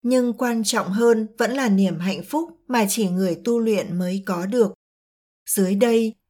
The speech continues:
tôi chia sẻ về việc tu luyện bản thân trong quá trình học kỹ năng máy tính để trợ sư chính pháp, cứu độ chúng sinh. Một,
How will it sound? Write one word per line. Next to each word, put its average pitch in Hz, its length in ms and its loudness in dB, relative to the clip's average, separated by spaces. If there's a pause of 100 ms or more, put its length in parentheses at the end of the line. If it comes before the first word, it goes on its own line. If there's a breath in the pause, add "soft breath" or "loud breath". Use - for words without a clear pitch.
(100)
tôi 254 200 6
chia 269 180 0
sẻ 226 280 -2
về 170 140 -4
việc 180 320 -8
tu 254 180 0
luyện 220 320 0
bản 175 240 -2
thân 233 280 -2
trong 233 240 -4
quá 190 200 -2
trình 196 220 -4
học 175 300 -8
kỹ 196 180 -6
năng 226 300 -2
máy 196 280 0
tính 196 460 -4
để 180 380 0
trợ - 280 -2
sư 226 300 0
chính 196 380 -2
pháp, 277 240 -2 (280)
cứu 214 240 0
độ 233 320 4
chúng 185 300 -6
sinh. 220 360 -2 (1400)
Một, 220 320 2